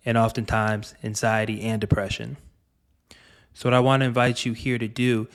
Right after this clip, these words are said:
is to reformulate how you go about what is truly important to you, what causes you want to be behind, and create a system and a way of looking at them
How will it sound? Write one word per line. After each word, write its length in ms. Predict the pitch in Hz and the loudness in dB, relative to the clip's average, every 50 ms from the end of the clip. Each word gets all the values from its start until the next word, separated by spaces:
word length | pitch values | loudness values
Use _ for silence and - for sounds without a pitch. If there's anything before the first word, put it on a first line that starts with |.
| - - - | -20 -14 -6
is 220 | - 120 113 - | -6 -4 -4 -2
to 120 | - 139 120 | -2 -2 -2
reformulate 920 | 123 131 131 123 - - 131 131 135 135 127 123 107 107 104 104 - - _ - _ _ _ _ _ _ _ _ | 0 -2 -4 -4 -2 -2 0 0 0 0 -2 -2 -2 -2 -2 -4 -6 -8 _ -20 _ _ _ _ _ _ _ _
how 220 | - - 147 151 | -2 0 2 2
you 180 | 151 147 147 127 | 4 2 2 2
go 180 | 135 127 127 | 2 2 2
about 360 | 123 120 120 117 117 107 - | 0 0 0 0 0 -2 -4
what 360 | - 120 120 120 127 131 127 127 | -6 -8 -2 0 0 0 0 0
is 180 | 123 117 113 | -2 -4 -4
truly 360 | - - - 135 127 127 117 | -4 -2 0 0 2 2 0
important 540 | 110 110 110 - - - 135 123 107 113 117 | -2 -4 -6 -8 -4 -2 -2 -2 -2 -4 -8
to 140 | - - 127 | -10 -6 -4
you, 140 | 123 123 117 | -4 -4 -2
what 240 | 113 127 127 - - | -2 -2 -4 -4 -6
causes 640 | - - - 127 123 120 123 123 131 120 113 127 | -12 -6 -2 0 2 2 0 0 -4 -6 -6 -4
you 80 | 123 120 | -4 -4
want 160 | 120 117 113 | -4 -4 -4
to 40 | 113 | -6
be 200 | 123 117 117 117 | -4 -4 -4 -4
behind, 560 | 120 107 - - 117 113 113 113 113 117 - - - - - - _ - | -6 -6 -6 -4 -4 -2 -2 -2 -2 -4 -8 -12 -20 -20 -20 -18 _ -8
and 100 | 123 117 | -8 -6
create 300 | - - 139 131 127 120 | -4 -2 0 0 0 0
a 80 | 110 | -2
system 720 | - - - - 180 202 - - - 135 107 104 104 117 120 - - _ - | -4 -6 -4 -2 -2 -2 -2 -2 -2 0 0 0 -2 -4 -8 -12 -18 _ -8
and 100 | - 131 | -6 -2
a 60 | 127 131 | 0 0
way 160 | 139 139 135 | 2 0 0
of 100 | 123 127 | -2 -2
looking 420 | 123 127 151 165 165 - 127 117 | -2 -2 -2 -2 0 -2 -2 -2
at 220 | 110 104 107 - - | 0 -2 -4 -4 -6
them 260 | 113 107 104 104 | -6 -4 -4 -6